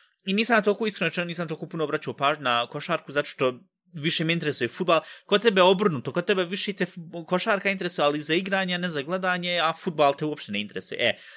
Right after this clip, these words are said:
i zbog toga ja, ono, njima rekao, „Pa dobro, hajde da, šta ja znam, da vidim kako je tu sve skupo prvenstvo vam tamo.” I oni su njima uvijek pokazivali, „Evo vidiš, u glavnom gradu se tu se održava”, i oni su uzeli, šta ja znam, to se održavalo u ovoj, e,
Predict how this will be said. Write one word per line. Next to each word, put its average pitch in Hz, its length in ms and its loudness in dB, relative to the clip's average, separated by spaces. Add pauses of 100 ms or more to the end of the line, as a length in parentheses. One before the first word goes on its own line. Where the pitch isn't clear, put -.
(220)
i 143 100 -6
zbog 165 240 0
toga 208 140 -4
ja, 196 160 4
ono, 165 160 -4
njima 170 260 -2
rekao, 151 260 -4
„Pa 151 100 -6
dobro, 170 200 -2
hajde 170 320 -2
da, 131 280 2
šta - 160 -2
ja 135 60 4
znam, 139 160 -4
da 127 60 -6
vidim 131 220 -4
kako 123 220 -8
je 123 60 -6
tu 120 100 -8
sve 123 120 -10
skupo - 240 -10
prvenstvo 127 280 -12
vam 120 160 -2
tamo.” 175 140 -6
I 202 40 -4
oni 202 80 -4
su 202 160 -10
njima 185 440 -6
uvijek 175 200 -4
pokazivali, 165 560 -2
„Evo 180 120 2
vidiš, 151 280 -8
u 147 40 -14
glavnom 147 320 -2
gradu 131 300 0
se 131 100 -14
tu - 120 -14
se 151 140 -4
održava”, 156 500 2 (340)
i 147 100 2
oni 160 100 4
su - 180 -6
uzeli, 123 420 0
šta 143 180 -2
ja 127 80 2
znam, 127 400 -4 (680)
to 151 100 -8
se 143 100 -4
održavalo 127 460 2
u 123 80 2
ovoj, 117 240 2
e, 117 40 -2